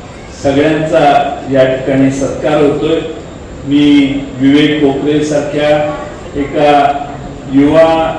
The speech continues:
विद्यार्थी दशेतून, अ, राजकारणात पाऊल टाकून या जिल्ह्यातल्या युवकांचं नेतृत्व करण्यासाठी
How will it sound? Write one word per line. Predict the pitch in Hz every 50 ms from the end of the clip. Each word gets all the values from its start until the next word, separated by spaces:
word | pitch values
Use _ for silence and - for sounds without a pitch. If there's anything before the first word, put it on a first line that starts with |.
| - - - 135
विद्यार्थी | 135 131 127 - 143 147 147 147 - - 170 165
दशेतून, | - 151 143 139 151 156 156 147 - 160 160 160 160 160 160 156 151 - - - - - - - - - - - - - - 349 - - - - - - -
अ, | 120 117 113 113 113 113 110 110 - - - - - 120 120
राजकारणात | 135 143 - - - - - - 156 151 151 151 151 156 151 - - -
पाऊल | 165 - 147 156 156 151 151
टाकून | 151 - 139 - - 156 156 160 156 151 151 147
या | 147 143 147 147
जिल्ह्यातल्या | 143 143 139 143 147 147 147 147 147 156 151 143
युवकांचं | 139 139 139 143 143 143 156 151 151 151 151 165 160 143
नेतृत्व | 139 135 135 135 143 147 151 151 156 151 143 139 139
करण्यासाठी | 131 131 135 147 147 139 - 147 139 143 147 151 156 151 151 151 151 151